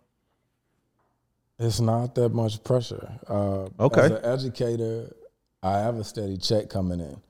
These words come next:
Speaker 1: So that part of it is eliminated. The stress that I have is, like,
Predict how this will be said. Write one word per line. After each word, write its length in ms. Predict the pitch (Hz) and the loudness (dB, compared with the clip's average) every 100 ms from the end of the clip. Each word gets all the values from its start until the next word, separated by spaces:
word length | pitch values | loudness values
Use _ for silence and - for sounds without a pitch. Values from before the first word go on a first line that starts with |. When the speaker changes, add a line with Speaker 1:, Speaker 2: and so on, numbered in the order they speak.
| _ _ _ _ | _ _ _ _
Speaker 1:
So 140 | - | 0
that 180 | 110 123 | 2 2
part 220 | - 117 104 | 0 -2 0
of 120 | 98 | 0
it 80 | 98 | -2
is 140 | 90 | -4
eliminated. 760 | 90 98 104 95 90 85 78 - | -4 -4 -4 -4 -4 -4 -6 -6
The 160 | 101 | -2
stress 440 | 90 - 131 127 113 | 0 0 2 2 0
that 120 | 101 | -4
I 220 | 104 131 | -4 -2
have 340 | 123 107 101 95 | -4 -2 -4 -4
is, 300 | 95 92 90 | -6 -6 -4
like, 360 | 90 87 92 | -2 -2 -6